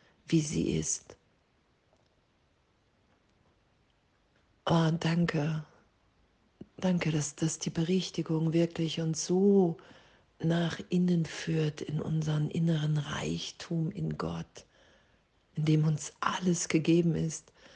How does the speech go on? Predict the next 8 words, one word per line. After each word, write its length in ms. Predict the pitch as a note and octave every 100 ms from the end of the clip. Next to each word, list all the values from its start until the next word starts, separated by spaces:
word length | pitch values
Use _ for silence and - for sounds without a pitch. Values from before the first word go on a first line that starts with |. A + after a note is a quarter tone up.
| - - _ -
totale 580 | - - - D#3 D#3+
Erfüllung, 760 | D3+ D3+ - E3+ E3 D#3+ D#3 D#3 - _ _ _ _ _ _ _ _ _ _
Bedürfnisse 840 | - D3+ E3+ F3 E3+ E3 D#3 - -
erfüllt 680 | C#3+ - - G3 G#3 G3+
sind 600 | - - D#3 D3+ D3 - _ _ _ _ _ _ _ _ _ _ _ _ _ _ _ _ _ _ _ _ _
in 140 | - E3+
dieser 300 | D#3+ D3+ D#3
Gegenwärtigkeit. 1400 | E3+ D#3 D#3 D3+ D#3 D3+ - E3+ - - D2+ D#3+ -